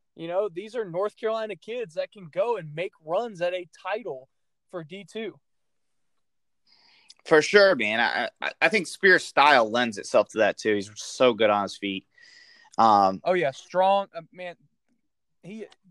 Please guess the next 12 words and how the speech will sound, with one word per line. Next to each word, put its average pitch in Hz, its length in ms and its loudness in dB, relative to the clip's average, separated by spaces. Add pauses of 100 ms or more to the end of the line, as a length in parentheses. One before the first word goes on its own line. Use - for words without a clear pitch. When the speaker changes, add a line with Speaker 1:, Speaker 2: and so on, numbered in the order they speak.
(120)
Speaker 1:
kid 247 180 -8
is 165 100 -16
strong, 190 480 -2 (720)
great 196 280 -6
offense, 185 720 -8 (100)
um, 156 500 -8 (880)
and 185 360 -8
he, 180 160 -20
he 202 220 -12
knows 214 320 -4
his 208 140 -14
style, 170 600 -2